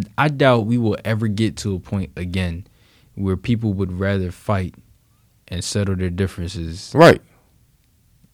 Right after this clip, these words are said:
Speaker 1: other than, you know, in, in exchange for shooting people. I'm, I'm pretty sure we will never get to that time
Speaker 2: You
Speaker 1: again.
Speaker 2: think that time is over?
Speaker 1: It's definitely over, bro.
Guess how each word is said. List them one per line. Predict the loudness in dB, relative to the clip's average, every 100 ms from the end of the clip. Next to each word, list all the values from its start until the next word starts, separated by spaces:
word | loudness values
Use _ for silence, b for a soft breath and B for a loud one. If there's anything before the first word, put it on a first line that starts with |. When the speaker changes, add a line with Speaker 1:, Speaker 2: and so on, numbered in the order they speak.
| _ -4
Speaker 1:
other | -2 -2
than, | -6 -8 -10 -14 _
you | -8 -6
know, | -6 -10 -14 -14
in, | -14 -8
in | -6
exchange | -6 -4 -4 -4
for | -6 -10
shooting | -6 -8 -8
people. | -10 -10 -8
I'm, | -6 -6 -4
I'm | -6
pretty | -4 -4 -4
sure | -4 -4 -2
we | -2
will | -2 -4
never | -4 -4 -2 -2 -2
get | -6 -6 -8
to | -8
that | -8 -8
time | -10 -4
Speaker 2:
You | -2
Speaker 1:
again. | 4
Speaker 2:
think | 4 6
that | 6
time | 4 2 4
is | 4
over? | 2 0 -4
Speaker 1:
It's | -2 0
definitely | 0 -2 -4 -6 -8
over, | -10 -12
bro. | -10 -10